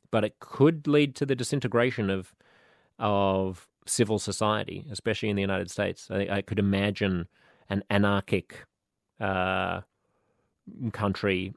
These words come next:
in which there's just a lot of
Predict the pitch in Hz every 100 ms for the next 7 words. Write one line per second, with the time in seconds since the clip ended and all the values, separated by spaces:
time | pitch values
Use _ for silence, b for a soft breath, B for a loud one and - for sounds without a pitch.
0 | _ 110 101 95 98 98 - - - 104
1 | 98 98 - - - 107 - 95 87 87
2 | 92 98 92 82 -